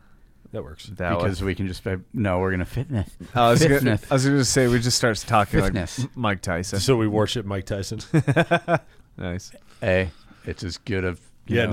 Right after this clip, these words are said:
Speaker 1: no shit.
Speaker 3: it's as good a figurehead as any.
Speaker 2: Well, I think this is an interim election,
Speaker 3: Yeah.
Speaker 2: technically, right?
Speaker 3: And also, I don't, yeah.
Speaker 2: All right. So maybe there's one more on the election thing.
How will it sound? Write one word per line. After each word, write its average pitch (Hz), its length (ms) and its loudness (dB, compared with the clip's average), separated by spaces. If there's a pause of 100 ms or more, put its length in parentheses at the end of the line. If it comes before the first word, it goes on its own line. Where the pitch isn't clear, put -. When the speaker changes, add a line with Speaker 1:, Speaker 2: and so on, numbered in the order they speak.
Speaker 1:
no 120 40 0
shit. 107 460 -6
Speaker 3:
it's - 120 -18
as 107 320 -14
good 95 160 -4
a 90 60 -6
figurehead 101 420 -2
as 101 140 -2
any. 107 260 -2 (140)
Speaker 2:
Well, 127 100 2
I - 20 4
think 202 200 0
this 208 180 2
is 156 160 0
an 107 160 0 (140)
interim 113 720 0
election, 87 680 -4 (800)
Speaker 3:
Yeah. 135 220 4
Speaker 2:
technically, 104 400 2
right? 90 280 -2 (200)
Speaker 3:
And 127 360 -2
also, 123 440 0
I 98 100 0
don't, 92 300 -4 (1160)
yeah. 82 220 -4 (500)
Speaker 2:
All 123 60 -4
right. 90 240 -6 (320)
So - 220 -6
maybe 139 260 0
there's 147 240 -2
one 139 180 -4
more 156 360 -4 (1000)
on 107 160 -2
the 110 60 -2
election 110 500 -4
thing. 80 280 -8